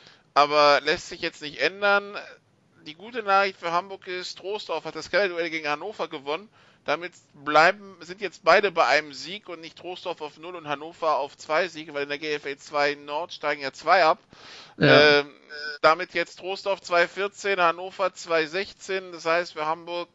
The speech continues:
Speaker 1: äh, man könnte sich wahrscheinlich sogar da ein Fauxpas leisten. Solange man den anderen schlägt, äh, läuft alles noch nach Plan und man sollte souverän den Klassenerhalt schaffen. Nichtsdestotrotz für Hamburg trotzdem ärgerlich und für Troisdorf ein kleines Lebenszeichen.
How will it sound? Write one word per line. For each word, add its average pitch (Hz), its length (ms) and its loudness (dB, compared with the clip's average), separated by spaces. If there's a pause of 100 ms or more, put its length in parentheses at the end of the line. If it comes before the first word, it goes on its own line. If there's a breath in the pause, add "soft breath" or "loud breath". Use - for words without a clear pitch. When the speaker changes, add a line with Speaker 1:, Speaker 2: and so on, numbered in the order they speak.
Speaker 1:
äh, 151 360 -2 (640 soft breath)
man - 80 -20
könnte 165 180 -8
sich 170 100 -10
wahrscheinlich 160 260 -6
sogar 156 180 -4
da 160 240 6
ein 180 80 -6
Fauxpas 151 480 2
leisten. 147 720 0
Solange 143 300 -6
man 147 100 -8
den 143 120 -6
anderen 151 260 -6
schlägt, 151 400 -10 (180)
äh, 135 420 -10
läuft 147 320 -10
alles 147 260 -8
noch 139 100 -12
nach 135 180 -6
Plan 139 300 -4
und 131 60 -16
man 127 160 -10
sollte 139 260 -10
souverän 139 380 -14
den 127 100 -16
Klassenerhalt 127 540 -4
schaffen. 131 280 -12
Nichtsdestotrotz 135 580 -16
für 131 100 -16
Hamburg 139 280 -12
trotzdem 131 260 -14
ärgerlich 156 320 -2 (380 soft breath)
und 135 100 -20
für 170 100 -14
Troisdorf 190 500 -10
ein 156 80 -20
kleines 185 340 -4
Lebenszeichen. 117 500 -16